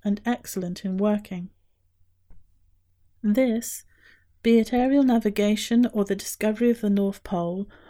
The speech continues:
or a child's delight in history and literature, or moral insight and noble conduct, or that deepest cry of our nature, "As the hart thirsteth after the water brooks,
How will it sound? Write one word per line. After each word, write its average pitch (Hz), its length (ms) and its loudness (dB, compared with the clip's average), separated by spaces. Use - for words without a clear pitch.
or 226 120 4
a 226 60 4
child's 262 380 0
delight 247 380 0
in 247 80 2
history 233 440 -2
and 233 120 2
literature, 208 680 -4
or 240 160 2
moral 254 400 4
insight 175 540 -8
and 185 180 -4
noble 196 340 0
conduct, 208 600 -2
or 180 300 0
that 196 300 -6
deepest 233 520 -4
cry 226 240 0
of 226 120 0
our 220 140 2
nature, 190 580 -4
"As 208 200 -4
the 208 200 -6
hart 240 380 -2
thirsteth 233 500 -2
after 208 320 -2
the 208 120 -4
water 190 320 -2
brooks, 180 420 -10